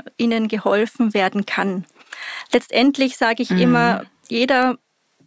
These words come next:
Speaker 1: ich, also ich, äh, rate immer, dass man ein Vorgespräch hat, um einfach auch die individuellen Anliegen wirklich, ähm, zu erfahren, um dann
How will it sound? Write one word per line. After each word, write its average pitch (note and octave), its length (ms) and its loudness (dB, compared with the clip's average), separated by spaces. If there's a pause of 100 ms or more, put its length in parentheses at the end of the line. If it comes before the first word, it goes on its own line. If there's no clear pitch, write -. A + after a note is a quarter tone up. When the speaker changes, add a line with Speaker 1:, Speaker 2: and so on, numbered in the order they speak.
(180)
Speaker 1:
ich, - 220 -4
also A3 180 -2
ich, - 340 -8
äh, G3+ 140 0
rate G3+ 380 -2
immer, C4+ 300 2
dass A#3 200 -6
man A3+ 100 2
ein G3+ 120 -2
Vorgespräch B3+ 800 -2
hat, G#3+ 240 -2
um G#3+ 80 0
einfach G#3+ 380 -4
auch G3+ 160 0
die G#3 320 -6 (200)
individuellen A#3 640 2
Anliegen A#3+ 680 2
wirklich, A3 480 -2 (500)
ähm, G#3 440 0
zu A#3 160 0
erfahren, A3 680 2 (260)
um A3+ 180 -2
dann A3 360 0